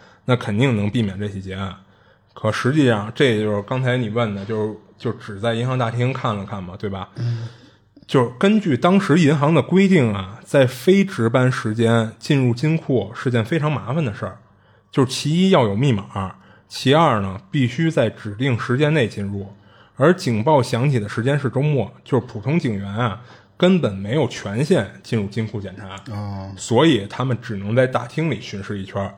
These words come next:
Speaker 1: 没发现什么异常以后就走了。而设计这种规定的初衷呢，其实就是避免有人能凭借密码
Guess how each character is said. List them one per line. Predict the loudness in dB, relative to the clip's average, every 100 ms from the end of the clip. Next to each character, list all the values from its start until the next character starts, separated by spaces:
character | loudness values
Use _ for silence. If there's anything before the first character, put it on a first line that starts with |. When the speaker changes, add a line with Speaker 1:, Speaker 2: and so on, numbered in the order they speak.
| _
Speaker 1:
没 | -2 2 2
发 | 2 2
现 | 2
什 | 0
么 | -4
异 | -4 -6
常 | -6 -8
以 | -6
后 | -10 -10
就 | -10
走 | -12 -12
了。 | -20 -20 _ _ _ _ _ _ _ _ _ -20 -20 _
而 | 2 4
设 | 4 4 4
计 | 4
这 | 4
种 | 4 4
规 | 4
定 | 6
的 | 2 2
初 | 2
衷 | 4 4
呢， | 4 -2 -14 -20 _ -14
其 | 2
实 | 4
就 | 4 4 4
是 | 2 -2
避 | 0 0
免 | 0 0
有 | 0 -4
人 | -4 0
能 | 0 -2
凭 | -4 -4
借 | 2 2
密 | 2 -2
码 | -6 -10 -10